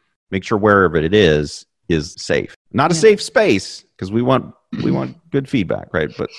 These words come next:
Speaker 1: that it's
Speaker 2: Yep.
Speaker 1: safe in that it's an environment where you can feel comfortable being vulnerable, because that, I'm telling you, that is where gr-, that is where growth comes from.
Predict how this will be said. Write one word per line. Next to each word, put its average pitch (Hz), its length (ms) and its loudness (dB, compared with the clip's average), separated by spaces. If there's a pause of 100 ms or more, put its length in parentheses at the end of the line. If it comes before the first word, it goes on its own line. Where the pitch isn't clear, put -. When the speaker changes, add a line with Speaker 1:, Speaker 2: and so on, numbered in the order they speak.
(200)
Speaker 1:
that 90 140 -2
it's 90 120 -4
Speaker 2:
Yep. 175 120 -2
Speaker 1:
safe 87 380 -2
in 87 220 -4
that 85 240 -6 (360)
it's - 160 -16
an 85 80 -8
environment 90 480 -2
where 80 160 -4
you 76 160 -10
can 76 300 -14 (120)
feel 85 160 -2
comfortable 82 600 -8
being 73 240 -8
vulnerable, 80 400 -8
because - 280 -20
that, 90 600 -4 (420)
I'm - 100 -16
telling 95 360 -2
you, 76 160 -6 (280)
that 98 380 0
is 82 140 -6
where 82 140 -8
gr-, 82 400 -14
that 90 200 0
is 98 100 -6
where 98 140 -4
growth 80 320 -4
comes - 220 -14
from. - 320 -18